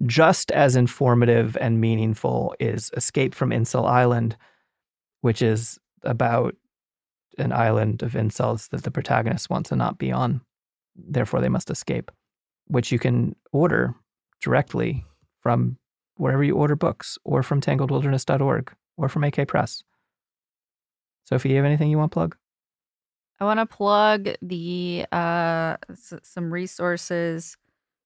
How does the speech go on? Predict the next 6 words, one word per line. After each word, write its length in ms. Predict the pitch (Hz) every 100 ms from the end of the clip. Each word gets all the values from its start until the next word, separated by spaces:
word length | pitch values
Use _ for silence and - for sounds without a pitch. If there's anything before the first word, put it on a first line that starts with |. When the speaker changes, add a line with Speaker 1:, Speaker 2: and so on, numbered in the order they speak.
| _ _
Speaker 2:
for, 400 | 175 165 156 147
uh, 300 | - 82 80
the, 540 | - 87 76 64 50 - -
the 180 | 82 -
earthquakes 640 | 160 - - 156 - - _ _ -
that, 180 | -